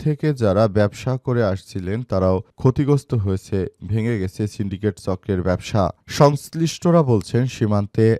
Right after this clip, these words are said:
এখন পর্যন্ত অন্তত তিরিশ হাজার টন পেঁয়াজ পচনের মুখে, বিশাল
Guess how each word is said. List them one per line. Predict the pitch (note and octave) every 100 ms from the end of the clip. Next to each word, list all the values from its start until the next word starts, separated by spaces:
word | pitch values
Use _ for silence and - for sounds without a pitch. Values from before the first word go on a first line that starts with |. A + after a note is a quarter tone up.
| -
এখন | G#2+ - C3+
পর্যন্ত | - D3 G2+ F#2 - B2+
অন্তত | A#2 A2+ - A#2 A2 _
তিরিশ | B2+ B2+ D3 -
হাজার | C3+ B2+ -
টন | G#2+ G2+
পেঁয়াজ | G#2 F#2+ F#2+ - -
পচনের | B2+ B2 C#3+ C#3 G#2+
মুখে, | F2+ - G2
বিশাল | F#2+ - G2+